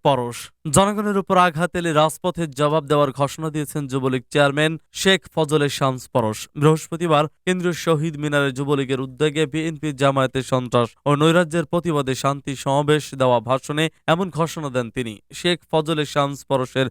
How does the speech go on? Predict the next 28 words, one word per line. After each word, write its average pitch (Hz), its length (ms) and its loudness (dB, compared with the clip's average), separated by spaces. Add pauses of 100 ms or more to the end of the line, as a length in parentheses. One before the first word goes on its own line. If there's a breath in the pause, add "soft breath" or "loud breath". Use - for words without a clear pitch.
(140)
সভাপতিত্বে 175 760 0
অনুষ্ঠিত 147 480 -2
সমাবেশ 135 480 -2
সঞ্চালনা 135 580 -4
করেন 151 320 0 (180)
যুবলীগ 170 440 2
সাধারণ 147 400 0
সম্পাদক 135 540 -4
আলহাজ 135 460 0
মোহাম্মদ 127 360 -2 (140)
মাইনুল 151 460 2
হোসেন 135 340 -2
খান 123 260 0
নিখিল। 110 560 -4 (160)
সভাপতির 196 720 0
বক্তব্যে 165 440 -2
যুবলীগ 151 420 0
চেয়ারম্যান 143 400 0
বলেন, 143 340 0
"আজকে 139 360 -4
জননেত্রী 151 600 -2
শেখ 151 360 -2
হাসিনা 135 360 0
আমাদেরকে 131 440 -2
স্বপ্ন 127 440 -4
দেখান, 113 400 -4 (100)
বাঙালি 131 480 0
জাতিকে 143 600 0